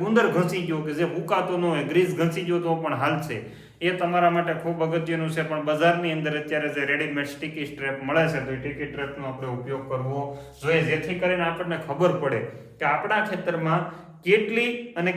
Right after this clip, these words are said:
કેવા પ્રકારની જીવાતનો ઉપદ્રવ છે. એટલે ખાસ તમારે ધ્યાને રાખવાનું છે સ્ટિકી ટ્રેપ. બીજું, ખેડૂત અત્યારે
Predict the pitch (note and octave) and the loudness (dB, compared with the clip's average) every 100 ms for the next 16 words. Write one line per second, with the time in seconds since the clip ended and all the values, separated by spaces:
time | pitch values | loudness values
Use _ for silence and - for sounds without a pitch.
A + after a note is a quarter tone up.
0 | C4+ D4 D4 B3 A#3+ A#3 G#3+ F#3+ F3+ F#3 | 8 8 8 6 6 4 4 2 4 4
1 | F#3 F3+ F3 F3+ F3 E3+ D#3+ E3+ D#3 D3 | 4 2 -2 -2 0 0 2 0 0 2
2 | E3+ E3+ F3 E3+ E3 D3+ D3+ E3 D#3+ D#3+ | 2 4 2 2 2 2 2 4 2 2
3 | E3 D#3 D#3+ D3+ D#3 D#3+ E3 E3 F3 D#3+ | 0 -2 -2 -4 -6 -8 -6 -6 -4 -2
4 | D4+ D#4+ G3 - - - - - - _ | 0 0 2 0 -2 -8 -14 -18 -20 _
5 | _ _ _ - A3+ D#4+ - C#4+ C#4+ C#4+ | _ _ _ 6 8 8 6 2 4 6
6 | C4+ | 6